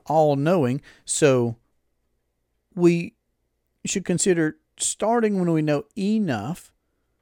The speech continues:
to want to become our own bankers. So the further long range we can think, the better off we are, even if it takes years to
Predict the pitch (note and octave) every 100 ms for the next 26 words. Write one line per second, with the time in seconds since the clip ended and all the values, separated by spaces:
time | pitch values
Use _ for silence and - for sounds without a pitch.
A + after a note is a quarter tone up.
0 | _ _ _ _ _ _ - D#3 C#3 D3+
1 | E3+ G3+ A3+ G#3+ - C3+ B2+ A#2 - D3
2 | A#2 A2 A2 - B2+ B2 B2+ A#2 G#2+ A2+
3 | _ _ - B2 A#2 B2 A2+ - A#2 -
4 | - - _ _ _ - B2 G#2+ - C#4
5 | C4 A#3 G3+ E3+ D#3+ D#3+ D#3+ C3+ C#3+ C3+
6 | - C#3+ C#3+ A#2 C3 C3 B2+ B2 - C3+
7 | - C3 C3 B2 - - - F#3+ G3+ G3
8 | F#3 F3+ D#3 - B2+ C3 E3 E3+ C3 A2+
9 | C#3 - - A#2+